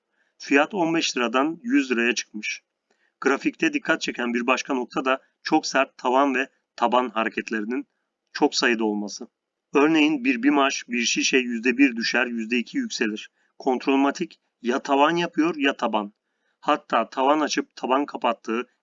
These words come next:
ya da tam tersi tabandan tavana gittiği günler var. Günlük ve haftalık al satçılar için güzel bir oyun alanı sunuyor. Uzun vadede şirketin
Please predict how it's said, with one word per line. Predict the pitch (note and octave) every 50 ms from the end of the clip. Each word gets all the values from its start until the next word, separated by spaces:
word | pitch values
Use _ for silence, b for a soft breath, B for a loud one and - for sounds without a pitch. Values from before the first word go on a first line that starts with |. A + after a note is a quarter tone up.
| -
ya | B2+ A#2+ G#2+
da | A2
tam | - - C#3+ C#3+ C#3+
tersi | - - B2+ A#2+ A2+ - - - C#3 C#3+ _ _ _ _ _ _ -
tabandan | - B2 G#2+ A#2+ A#2+ B2 A#2+ C#3 D3 D3+ B2+
tavana | - B2 A#2+ A#2+ A#2 A2+ A2
gittiği | G#2+ A2 - _ - C#3 C3
günler | A#2+ A#2+ A#2 A#2 A2+ A2 G#2+
var. | G2+ G2+ G2+ G2+ - - - _ _ _ _ _ _ _ _ _ _ _ -
Günlük | C#3 C3 C3 C#3 D#3+ F3 - -
ve | C3+ A#2
haftalık | G#2 A2+ B2 A#2 - - B2+ B2 C#3+ - - _ _ _ _ -
al | - B2+
satçılar | B2+ - - C#3+ - - - D3+ C#3 C3
için | A#2 G#2+ - - C#3 B2
güzel | A2+ A2+ B2+ B2 A#2+ A#2+
bir | A#2
oyun | B2+ B2 B2 B2
alanı | A#2+ A2 G#2+ G#2+ A2+ A#2+ A#2+
sunuyor. | - - A#2 G#2+ G2+ G2 G2+ - _ _ _ _ _ _ _ _ _ _ -
Uzun | F3+ C3 A#2 B2 C#3+ D#3 D#3+
vadede | E3 D#3 C3+ A#2 A2+ A2 A2 B2+ C#3
şirketin | C3+ - C3 A2+ - - A#2 - - C#3 D3